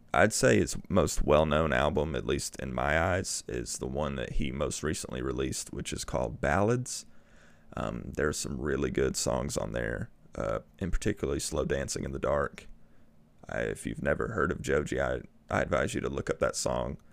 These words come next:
Slow Dancing in the Dark by him. It's a great one. And an interesting thing about Joji, real quick, is, um, you know, me and my wife, we obviously have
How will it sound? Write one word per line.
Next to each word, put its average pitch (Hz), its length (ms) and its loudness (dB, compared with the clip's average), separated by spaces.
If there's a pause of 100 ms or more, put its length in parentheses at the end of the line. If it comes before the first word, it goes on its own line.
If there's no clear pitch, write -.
(120)
Slow - 240 -4
Dancing 60 340 -2
in 55 80 -6
the 52 60 -6
Dark - 240 0
by 60 140 -2
him. 57 240 -6
It's - 120 -8
a - 60 -4
great - 240 -2
one. 62 160 -6 (580)
And 98 280 4 (260)
an 98 80 4
interesting 110 380 4
thing 101 160 4
about 60 180 2
Joji, - 320 4
real 67 140 2
quick, - 400 -4
is, 60 500 0
um, 50 380 -6 (180)
you 78 80 -2
know, 67 220 0 (640)
me 117 120 4
and 120 80 4
my 107 100 6
wife, 71 320 4
we 73 100 6
obviously 71 420 4
have - 460 0